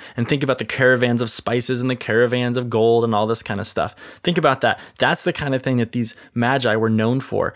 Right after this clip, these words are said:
with celebrating the birth of a king. Now, these magi knew that this was the king of all kings. They knew that this was the Christ, the Messiah, the Lord over all the earth.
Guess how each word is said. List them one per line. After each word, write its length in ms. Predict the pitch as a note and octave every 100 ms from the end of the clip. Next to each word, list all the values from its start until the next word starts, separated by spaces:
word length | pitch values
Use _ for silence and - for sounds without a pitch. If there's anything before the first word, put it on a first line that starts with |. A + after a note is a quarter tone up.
| -
with 100 | B2
celebrating 480 | - A#2 A2+ A2+ A2
the 80 | G#2
birth 220 | G#2+ G#2
of 100 | -
a 40 | -
king. 360 | - C3+ A#2+ - _ _
Now, 300 | C#3 D#3 G#2 - - - _ -
these 360 | B2 A#3 G#3
magi 540 | B2+ F#2+ G#2 F#2 G2 A2+
knew 400 | B2 B2+ G#3 B2 G#2
that 160 | A2
this 180 | B2 -
was 180 | B2 A2
the 220 | A#2 G#2 _ -
king 380 | - D3+ C#3+ -
of 200 | A2+ G#2+
all 400 | - D3 F#3 F#3+
kings. 640 | - - G#2+ G2+ F2 - - _ _ _
They 180 | B2+ F#3+
knew 220 | D3 G#3+
that 180 | D3 A2+
this 180 | D#3+ -
was 180 | C3+ A2
the 100 | A#2
Christ, 500 | - - E3+ A#2 -
the 80 | A#2
Messiah, 560 | G#2+ - C#3+ D3+ A#2+
the 120 | G#2+
Lord 460 | A2 A2 C3+ D#3 C3+
over 220 | B2 A#2+
all 220 | - A#2
the 180 | A2+ - -
earth. 460 | D#3+ C3 B2 -